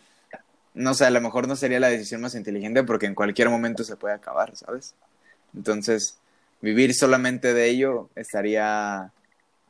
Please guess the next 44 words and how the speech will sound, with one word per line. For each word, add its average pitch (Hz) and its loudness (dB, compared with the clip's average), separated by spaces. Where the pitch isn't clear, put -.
te 107 0
digo, 107 4
a 104 4
lo 104 -2
mejor 101 -6
no 117 -8
sería 110 2
la 110 6
decisión 107 -4
más 110 -10
inteligente, 104 -4
no 104 -4
sería 104 0
lo 104 -4
más 104 -12
correcto. 117 0
Y, 104 0
o 107 -6
sea, 110 -2
sí, 170 2
YouTube 127 2
en 135 4
cualquier 113 4
momento 117 -2
puede 110 4
cerrarte 104 -2
todo, 113 2
puede, 95 0
puede 104 6
acabarse 104 0
él, 110 -10
puede, 98 -6
en 123 -8
cualquier 143 4
cosa, 226 4
o 160 2
sea, 139 0
simplemente 143 0
Spotify, 147 2
si 127 -2
algún 113 -2
día 131 -2
se 127 -4
acaba, 127 2